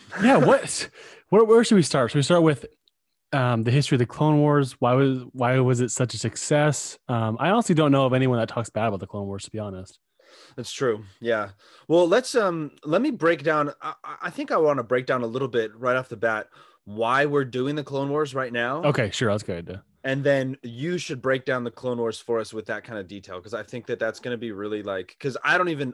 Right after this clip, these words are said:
Speaker 1: fully understand that history. Um, and so that'll be really fun. But to break down a little bit of what we're doing with Sabacc Talk right now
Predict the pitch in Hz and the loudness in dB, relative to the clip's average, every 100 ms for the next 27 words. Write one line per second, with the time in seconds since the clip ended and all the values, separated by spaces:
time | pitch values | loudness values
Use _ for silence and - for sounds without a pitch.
0 | - - 139 127 120 110 98 - 107 98 | -12 -8 -4 -2 -4 -6 -12 -10 -8 -10
1 | 95 95 - 110 - 101 95 95 _ _ | -12 -16 -12 -12 -10 -10 -10 -14 _ _
2 | _ _ _ _ 95 92 90 87 87 _ | _ _ _ _ -10 -10 -12 -14 -20 _
3 | _ _ _ - 104 98 104 113 113 110 | _ _ _ -14 -14 -8 -2 0 0 -4
4 | 101 95 - 90 87 98 _ _ _ _ | -8 -8 -10 -12 -10 -12 _ _ _ _
5 | - 180 135 220 247 262 160 147 156 139 | -2 0 4 2 4 0 2 0 0 0
6 | 131 113 113 131 120 120 127 123 113 110 | -2 -4 -2 -2 -2 -2 -2 0 -4 -8
7 | 117 _ 120 123 - - _ - - 113 | -14 _ -6 -6 -6 -20 _ -20 -14 -10
8 | 98 120 123 127 104 113 98 98 98 98 | -4 -6 -6 -10 -8 -8 -10 -10 -12 -14